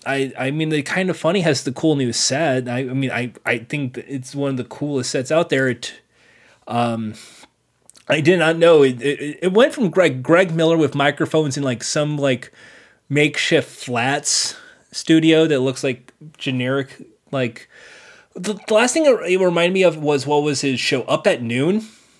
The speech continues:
I used to li-, watch Up at Noon with, with, uh, Greg Miller all the time. And it, it kinda reminds me a bit of that set,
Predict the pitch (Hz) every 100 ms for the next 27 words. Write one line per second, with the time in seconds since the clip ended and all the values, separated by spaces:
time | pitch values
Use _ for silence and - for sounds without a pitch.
0 | _ _ _ _ _ _ _ 160 196 214
1 | 214 185 170 165 160 175 - 151 135 143
2 | 131 143 147 139 127 139 131 127 131 123
3 | 127 131 127 151 131 117 120 117 147 127
4 | - - - _ _ - 139 143 135 131
5 | 131 123 _ _ - 170 160 165 160 233
6 | 240 156 156 160 165 127 147 139 117 123
7 | 113 - - 127 107 92